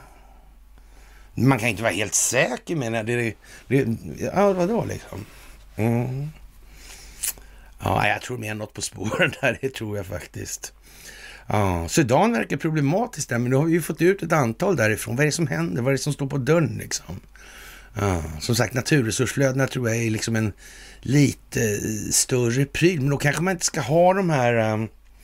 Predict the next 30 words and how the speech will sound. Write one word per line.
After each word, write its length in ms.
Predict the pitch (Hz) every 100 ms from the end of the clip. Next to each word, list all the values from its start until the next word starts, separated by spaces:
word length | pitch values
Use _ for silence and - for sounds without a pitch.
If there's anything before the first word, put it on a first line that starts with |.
| - - - - - - - - - -
globalistföretagen 1080 | - 127 131 139 180 - 135 131 151 170 190
på 60 | 170
plats 260 | 131 120
som 280 | 139 135 - - _ - - -
fullkomligt 640 | 175 135 - 131 139 113
vrålplundrar 1900 | 95 123 185 147 113 107 - _ _ - 147 180 202 196 185 175 120 113 107 - - _ - - - - - - - - - - - -
ekonomin 800 | 127 120 - 135 131 113 101 101
så 120 | 98 120
att 80 |
det 80 | 139
finns 440 | - 131 151 180 -
inga 180 | 156
resurser 640 | 123 113 - 165 - - 170
för 340 | - 117 117
någon 220 | 117 110
som 140 | 101 123
helst 840 | 107 147 - - - - - - - - - - - -
verklig 460 | 135 117 - 117
opposition 680 | 107 117 117 117 - 104 104
att 100 | 104
växa 280 | 107 - 123
fram. 360 | - 151 123
Den 80 | 120
enda 220 | 147 139
opposition 460 | 147 160 160 156 135
som 100 | 120
växer 260 | 120 - 127
fram, 340 | - 147 131
den 120 | 131
är 180 | 135 123